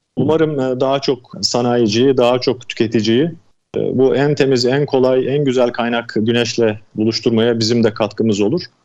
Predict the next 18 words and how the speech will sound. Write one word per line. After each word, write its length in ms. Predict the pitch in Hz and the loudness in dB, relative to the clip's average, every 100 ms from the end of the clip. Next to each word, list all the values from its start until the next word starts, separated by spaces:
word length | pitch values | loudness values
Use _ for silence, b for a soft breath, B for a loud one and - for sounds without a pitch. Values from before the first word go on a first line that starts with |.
| - | -2
Tabii 420 | 156 160 160 - - | 2 2 0 -4 -8
bu 640 | 131 123 135 160 156 - - - | -6 -4 2 4 4 2 -8 0
öylesine 580 | 147 151 143 147 143 143 | 2 4 2 -2 -2 -2
bir 260 | 147 127 | -2 -2
buluşturma 680 | 131 135 - 139 135 127 117 | -2 -4 -2 -2 -2 -4 0
değil. 340 | 127 139 190 - _ _ - | 2 2 -2 -8 _ _ -4
Yüksek, 640 | 127 156 - 156 - - | -2 0 2 0 0 -8
e, 320 | - 98 101 | -6 -4 -4
kaliteli 640 | 110 139 135 139 131 131 127 - - 120 | 0 2 4 2 4 2 0 -8 -14 -6
işçilik, 640 | 123 - 120 110 110 - | -6 -2 -2 -2 -4 -6
yüksek 380 | 127 127 147 131 | -6 -2 -2 0
kaliteli 380 | 127 120 117 117 | -2 0 0 0
malzeme, 480 | 117 113 104 101 139 | 2 0 0 0 -2
e, 80 | 180 _ _ - | -6 _ _ -14
ve 560 | - - 160 151 117 | -10 0 2 2 0
titiz 300 | - 160 180 | -2 2 0
süreç 360 | - 160 151 - | 2 0 0 0
yönetimiyle 720 | 143 139 147 147 123 104 92 | -2 -2 -2 0 2 0 -2